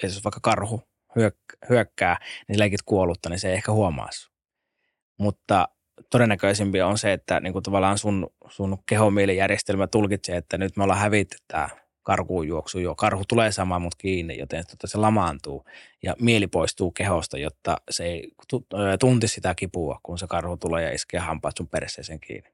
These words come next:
Tai viiltelee niillä kynsillä. Niin, niin kylkiluiden välistä, <laughs> niin, niin se, ja silloin se tarkoittaa siis,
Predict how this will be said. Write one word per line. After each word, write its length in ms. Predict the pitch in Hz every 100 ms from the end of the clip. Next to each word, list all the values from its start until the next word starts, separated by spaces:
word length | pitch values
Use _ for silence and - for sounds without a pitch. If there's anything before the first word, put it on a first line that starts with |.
| _ _ _ _ _ _ _ _ _ _ _
Tai 220 | 87 87 92
viiltelee 320 | 95 87 92
niillä 160 | 87 90
kynsillä. 480 | - 85 - 53 - - _ _ _ _ _ _ _ _ _ _ _ _ _ _ -
Niin, 220 | 95 92
niin 140 | 90 85 - _ _
kylkiluiden 500 | 113 104 95 95 107
välistä, 360 | 98 95 - - -
<laughs> 40 |
niin, 160 | 92 85
niin 100 | -
se, 240 | 92 - - _ _ _ _ -
ja 80 |
silloin 260 | 110 139 110
se 120 | -
tarkoittaa 340 | 120 123 - 123
siis, 260 | 120 -